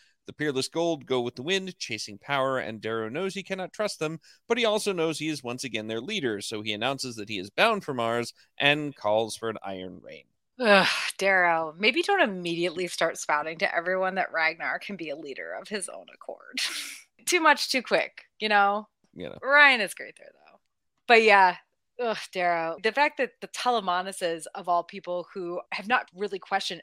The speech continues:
Speaker 2: anything he's done at this point, are both like, "Huh?" When <laughs> he asks them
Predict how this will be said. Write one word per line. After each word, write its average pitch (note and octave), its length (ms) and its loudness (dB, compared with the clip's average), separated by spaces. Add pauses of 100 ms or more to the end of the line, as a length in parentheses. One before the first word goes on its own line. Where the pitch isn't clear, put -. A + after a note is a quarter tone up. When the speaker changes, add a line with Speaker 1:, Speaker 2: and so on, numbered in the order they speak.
Speaker 2:
anything G#3 320 -8
he's G#3+ 200 -6
done F3+ 120 2
at F3 80 -2
this F3 160 -4
point, F3+ 260 -2
are F#3+ 80 -2
both F#3 260 -6
like, E3 160 -2 (200)
"Huh?" C4+ 340 6 (460)
When B3+ 220 10
<laughs> - 460 -8
he E4+ 200 4 (140)
asks - 460 4
them B3 180 6